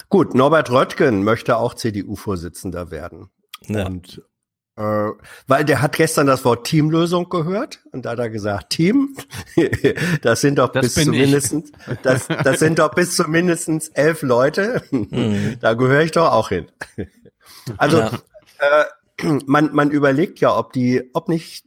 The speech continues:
Speaker 1: die C D U Nordrhein-Westfalen sozusagen ihre Mitgliedschaft geschlossen als Team für den Parteivorsitz anmelden soll. Ich glaub, bislang sind
Speaker 2: Ja.
Speaker 1: doch alle Kandidaten N-R-Wler, oder?
Speaker 2: Es ist ein bisschen wie beim Fußball. Es ist eine Weltmeisterschaft
Speaker 1: Hm.
Speaker 2: anberaumt und nach der Vorrunde ist es eine Europameisterschaft.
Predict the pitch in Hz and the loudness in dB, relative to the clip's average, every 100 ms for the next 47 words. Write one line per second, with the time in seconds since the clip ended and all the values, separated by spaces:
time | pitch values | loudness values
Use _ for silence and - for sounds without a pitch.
0 | _ 131 139 139 143 - 156 151 143 170 | _ -6 -4 -4 -4 0 2 2 2 2
1 | 151 139 - 131 127 123 - - 127 107 | 4 2 2 0 2 0 -2 -4 0 2
2 | 87 80 85 107 - 117 107 117 107 104 | 2 -2 -4 -6 -4 -2 0 0 -2 0
3 | 110 131 - 117 - 110 - - 139 127 | 0 -2 -4 -6 0 0 0 -2 0 2
4 | - 127 151 107 87 - - - - 110 | 4 4 4 2 0 -4 -20 -20 -6 -4
5 | - - 139 117 117 110 107 113 101 - | -4 -2 -2 0 0 2 0 0 -2 0
6 | 107 104 92 90 87 - - 60 - 95 | 0 0 -2 -4 -6 -8 -12 -12 -10 -8
7 | 87 80 80 82 - 101 143 139 139 107 | -6 -8 -8 -10 -10 -4 -6 -6 -6 -4
8 | 143 202 151 143 143 170 175 147 147 139 | -6 -6 -6 -4 -6 -6 -4 -2 0 2
9 | 135 139 127 131 131 165 107 71 - 180 | 2 2 0 2 0 0 -2 -4 -6 -8
10 | 180 - 113 117 147 151 170 151 156 139 | -10 -6 -4 -2 -4 -2 -2 -2 -2 -2
11 | 127 147 160 101 80 - 110 107 113 110 | -4 -6 -6 -6 -6 -6 -6 -6 -6 -2
12 | 113 - 131 110 104 131 - 127 - 120 | -4 -2 0 2 2 0 -2 -6 -4 -4
13 | 160 - 147 170 190 190 - 127 123 120 | -2 0 2 2 -2 -4 -6 -4 -6 -6
14 | 123 127 127 123 107 110 104 - - 101 | -4 -2 -2 -2 -4 -4 -6 -6 -4 -4
15 | - - - - - _ | -6 -8 -10 -10 -12 _